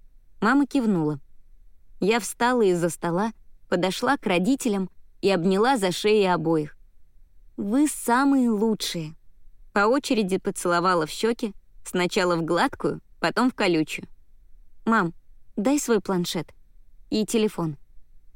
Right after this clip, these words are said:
Я кое-какие контакты потеряла, скопирую». Папа пробурчал, что потерял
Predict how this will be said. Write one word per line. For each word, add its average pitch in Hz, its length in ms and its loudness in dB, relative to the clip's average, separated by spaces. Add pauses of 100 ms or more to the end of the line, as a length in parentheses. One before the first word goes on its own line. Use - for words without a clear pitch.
Я 208 120 0
кое-какие 214 500 0
контакты 214 480 -2
потеряла, 160 560 -4 (120)
скопирую». 185 640 0 (1300)
Папа 285 280 0
пробурчал, 202 600 0
что 185 240 -4
потерял 196 580 2